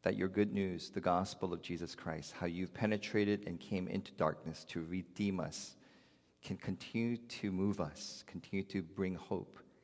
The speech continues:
continue to remind us and reframe how we think, so that in the midst of panic, that your word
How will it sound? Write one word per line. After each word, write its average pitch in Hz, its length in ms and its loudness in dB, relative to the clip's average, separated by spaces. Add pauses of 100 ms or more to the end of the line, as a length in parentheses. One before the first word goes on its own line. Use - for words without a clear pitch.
continue 110 420 0
to 104 300 2
remind 95 480 6
us 82 180 2
and 92 140 2
reframe 139 800 6 (380)
how 117 180 8
we 107 180 4
think, 101 420 0
so - 140 -2
that 85 240 4
in 101 80 4
the 98 80 6
midst 117 240 4
of - 140 2
panic, - 600 0 (840)
that 98 100 4
your 104 220 8
word 101 500 10